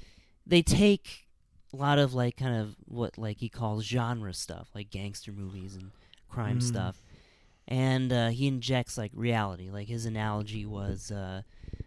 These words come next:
Speaker 1: you know, there's a bank robbery and the guy's, you know, getting away.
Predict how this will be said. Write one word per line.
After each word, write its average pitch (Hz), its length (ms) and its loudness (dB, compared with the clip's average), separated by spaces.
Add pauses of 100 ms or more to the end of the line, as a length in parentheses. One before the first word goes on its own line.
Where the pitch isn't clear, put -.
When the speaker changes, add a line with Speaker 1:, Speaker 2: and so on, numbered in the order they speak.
(100)
Speaker 1:
you 123 140 -4
know, 104 200 0
there's 104 340 -2
a 98 340 -2 (520)
bank 120 260 -2
robbery 104 720 -2
and 101 180 -10
the 98 320 -8
guy's, 104 640 -8
you 110 80 -8
know, 101 140 -8
getting 104 320 -6
away. 98 460 -6